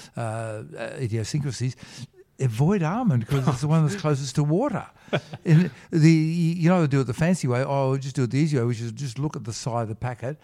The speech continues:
and you go across and you read it, compare it to the other milks, and you say, "It's got bugger all protein.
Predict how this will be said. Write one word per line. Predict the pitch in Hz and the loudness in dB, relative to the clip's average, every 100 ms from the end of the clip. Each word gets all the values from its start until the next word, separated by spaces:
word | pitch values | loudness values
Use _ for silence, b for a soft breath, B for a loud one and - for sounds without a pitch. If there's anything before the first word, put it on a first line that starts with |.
| B B B | B B B
and | 127 | 0
you | 127 | 2
go | 139 | 0
across | - 139 123 - | 0 -4 -4 -4
and | 120 | -2
you | 120 120 | -2 0
read | 131 | 0
it, | 113 | 0
compare | 117 104 123 | -4 -4 -4
it | 101 | -4
to | |
the | 117 | -6
other | 131 | -4
milks, | 120 117 147 - B B B | -2 -2 -4 -8 B B B
and | 127 | -2
you | |
say, | 127 139 123 b b b b - | -2 -4 -8 b b b b -12
"It's | |
got | - 254 | -4 -2
bugger | 226 233 233 | 0 2 4
all | 214 | 2
protein. | - 233 254 214 127 | 2 2 4 4 2